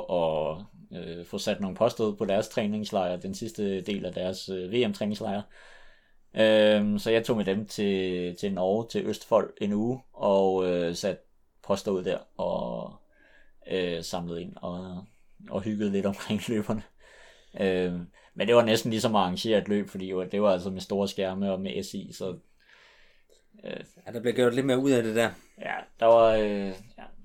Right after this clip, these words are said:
Speaker 1: der var en, der var rigeligt at lave. <laughs>
Speaker 2: Vi, øh, Eskild, vi endte op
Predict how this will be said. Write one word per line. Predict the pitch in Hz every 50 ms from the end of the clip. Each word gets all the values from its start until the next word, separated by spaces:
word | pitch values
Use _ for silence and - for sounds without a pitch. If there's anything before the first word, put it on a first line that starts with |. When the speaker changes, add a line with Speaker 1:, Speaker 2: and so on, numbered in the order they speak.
| - - _ _ _ -
Speaker 1:
der | 120
var | 123 123 120
en, | 113 110 107 98 - -
der | -
var | 113 113 101
rigeligt | 113 123 131 135
at | 117 98
lave. | 101 101 107 127 - - - - -
<laughs> | 190 160 - - - - - - - - - - - - - - _ - - - - - - _ - - _ _ _ - 110
Speaker 2:
Vi, | 110 151 190 208 196 165
øh, | 131 117 117 113 117 117 113 117 123 - 147 151
Eskild, | 143 - - 139 123 120 120 127 - - 98 147
vi | 151 165 180 180 180 151
endte | 127 127 127 131
op | 135 143 147 143